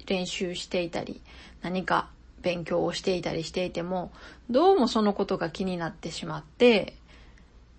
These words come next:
今一つ集中しきれないっていうね、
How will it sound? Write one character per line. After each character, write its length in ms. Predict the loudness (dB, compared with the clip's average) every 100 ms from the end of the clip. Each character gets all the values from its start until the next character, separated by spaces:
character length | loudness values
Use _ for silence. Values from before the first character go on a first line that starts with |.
| -4
今 160 | 0 0
一 280 | 0 -6 -8
つ 80 | -8
集 280 | -6 -6 -6
中 420 | -6 -4 -4 -8 _ -20 -20 -20 -20 -20 -20 -20 -20 -20 -20 -16
し 300 | -6 0 0
き 160 | 2 2
れ 120 | 2
な 120 | -2
い 60 | -10
っ 20 |
て 220 | -14 -10
い 60 | -8
う 100 | -6
ね、 220 | -8 -10